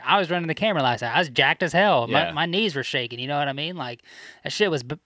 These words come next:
Speaker 1: badass.
Speaker 2: Yeah, I mean, you don't know what's out there, so you're not gonna pass a solid buck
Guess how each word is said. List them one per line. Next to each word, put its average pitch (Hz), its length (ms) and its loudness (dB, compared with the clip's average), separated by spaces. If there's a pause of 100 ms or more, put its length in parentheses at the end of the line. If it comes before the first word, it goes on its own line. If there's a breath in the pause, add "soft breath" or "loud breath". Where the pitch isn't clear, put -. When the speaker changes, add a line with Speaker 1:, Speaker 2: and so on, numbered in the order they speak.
(340)
Speaker 1:
badass. 170 640 4
Speaker 2:
Yeah, 92 360 -2
I 101 60 -10
mean, 110 180 -4
you 131 80 -4
don't 123 200 0
know 117 160 2
what's 107 340 -2
out 110 180 0
there, 92 160 -6
so - 120 -10
you're 101 160 -4
not 110 140 0
gonna 95 140 -8
pass 101 360 -2
a 85 60 -16
solid 92 380 -6
buck 92 240 -2